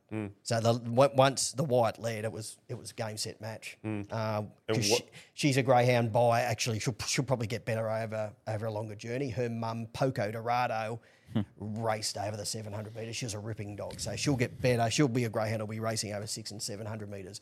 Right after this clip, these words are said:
Speaker 2: later in her career, for sure.
Speaker 1: And what do you make of her as her sort of potential going forward?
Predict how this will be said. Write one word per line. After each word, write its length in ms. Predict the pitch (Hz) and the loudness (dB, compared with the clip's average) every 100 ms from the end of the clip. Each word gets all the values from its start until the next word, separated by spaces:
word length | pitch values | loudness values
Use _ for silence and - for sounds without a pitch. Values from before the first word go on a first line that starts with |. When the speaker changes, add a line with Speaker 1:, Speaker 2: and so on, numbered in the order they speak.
| - - | -16 -2
Speaker 2:
later 400 | 120 113 104 104 | 2 2 -2 -8
in 60 | |
her 80 | 92 | -10
career, 380 | - 85 92 98 - | -10 -10 -10 -14 -20
for 100 | - | -14
sure. 140 | - 107 | 0 0
Speaker 1:
And 160 | 113 | 4
what 140 | 101 104 | 4 4
do 60 | |
you 60 | 101 | 4
make 200 | 98 95 | 2 2
of 120 | 95 | 0
her 300 | 104 98 98 - | 2 4 4 2
as 200 | 95 85 | -4 -4
her 280 | 101 98 - _ _ _ | 0 0 0 _ _ _
sort 100 | 101 | -4
of 80 | 95 | -4
potential 340 | 92 98 90 92 | -6 -8 -6 -6
going 260 | 92 92 | -4 -4
forward? 380 | 90 98 98 95 | -6 -6 -4 -6